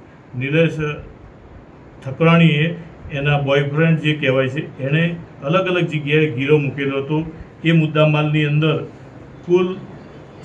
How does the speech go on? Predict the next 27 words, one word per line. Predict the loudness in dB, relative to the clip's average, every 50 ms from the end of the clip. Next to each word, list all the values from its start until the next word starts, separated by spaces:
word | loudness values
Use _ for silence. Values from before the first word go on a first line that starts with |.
| -8 -4
સોનાની | 0 2 4 4 6 6 4 4 2 2 0 0 -2 -4 -8 -14 -20 -20 -20 -20 -20 -20 -20 -6
આઠ | 0 0 0 2 0 -2
નંગ | 0 2 2 4 4 2
બંગડીઓ | 2 0 -2 -2 0 0 2 2 2 2
અને | 0 -2 -2 -2 -2 -2
સોનાની | -2 -4 -4 -2 0 0 2 2 2 0 0 -2 -4 -8 -14 -20 -20 -20 -20 -14 -10
નંગ | -6 -2 2 2 4 4 2 0
બે | -2 2 4 4 4 4 4 0 -2 -6 -12 -6 0
ચેન, | 4 6 6 6 4 0 -6 -12 -18 -20 -20 -20 -20 -20 -20 -20 -14 -8
એ | -8 -8
કુલ | -6 -6 -2 -2 0 0
બસો | 0 0 -2 -2 -2 -2
ને | 0 2
ઓગણચાલીસ | 2 2 0 0 -2 -2 -2 0 0 0 0 0 -2
જેટલો | -4 -4 -2 -2 -2
મુદ્દામાલ, | -2 -2 -4 -2 0 0 2 2 0 0 -2 -4
કિંમત | -6 -12 -16 -14 -12 -8 -4 -2 -2 0 0
એની | -2 -2 -2
સત્તર | -4 -6 -10 -12 -8 -4 -4
લાખ | 0 0 0 -2 -2 -6
પિસ્તાલીસ | -10 -14 -4 0 2 4 4 4 2
હજાર | 0 0 0 0 -2 -2
જેટલી | -2 -6 -8 -8 -6
થાય | -2 -2 0 0 0
છે. | -2 -4 -4 -4
એ | -4 -4
મુદ્દામાલ | -4 -4 -4 -6 -6 -4 -4 -4 -4 -4